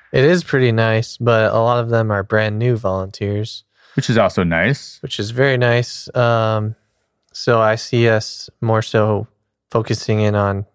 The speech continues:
Speaker 1: some training and development right
Speaker 2: Yeah.
Speaker 1: away. Um, got a few guys coming in with experience, but others not having any experience.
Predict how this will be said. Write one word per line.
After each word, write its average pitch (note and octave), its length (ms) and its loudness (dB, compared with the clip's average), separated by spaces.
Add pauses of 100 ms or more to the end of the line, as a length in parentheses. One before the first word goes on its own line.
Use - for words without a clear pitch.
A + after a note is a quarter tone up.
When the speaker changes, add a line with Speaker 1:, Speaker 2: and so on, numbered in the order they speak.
(120)
Speaker 1:
some G#2+ 240 -6
training G#2+ 400 -2
and G#2 120 -2
development G#2 640 -2
right C3 140 4
Speaker 2:
Yeah. C3+ 80 4
Speaker 1:
away. C#3+ 260 2 (720)
Um, G2+ 500 0
got C3 160 4
a A2+ 60 2
few B2+ 240 0
guys B2+ 260 2
coming B2+ 260 0
in B2 180 2
with A#2 240 -2
experience, A#2+ 640 0
but - 160 0
others G#2+ 460 -2
not A2 240 -2
having A2 300 -2
any G#2+ 240 -4
experience. C3+ 720 -2